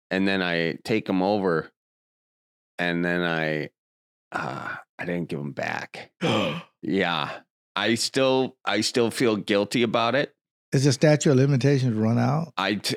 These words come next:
Speaker 1: I think it does. That's why I'm bringing this story up. So
Speaker 2: Okay.
Speaker 1: I may
Speaker 2: Just say
Speaker 1: have,
Speaker 2: allegedly.
Speaker 1: I may have
Speaker 2: <laughs>
Speaker 1: taken his sneakers,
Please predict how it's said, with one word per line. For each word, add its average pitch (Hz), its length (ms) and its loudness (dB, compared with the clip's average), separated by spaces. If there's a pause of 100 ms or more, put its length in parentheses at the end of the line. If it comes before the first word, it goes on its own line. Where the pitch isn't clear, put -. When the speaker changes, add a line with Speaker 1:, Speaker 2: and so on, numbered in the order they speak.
Speaker 1:
I 101 140 0
think 127 240 2
it 127 80 2
does. 101 240 2
That's 90 180 0
why 98 100 2
I'm 87 80 0
bringing 90 200 2
this 85 140 0
story 82 220 2
up. 73 160 -2
So 131 140 6
Speaker 2:
Okay. 113 100 4
Speaker 1:
I 104 160 0
may 120 200 4
Speaker 2:
Just - 180 6
say 233 80 8
Speaker 1:
have, 180 100 8
Speaker 2:
allegedly. 139 560 4 (200)
Speaker 1:
I 107 120 -2
may 113 320 2
have 113 240 0
Speaker 2:
<laughs> 123 140 0
Speaker 1:
taken 95 360 2
his 87 280 -2
sneakers, 98 400 0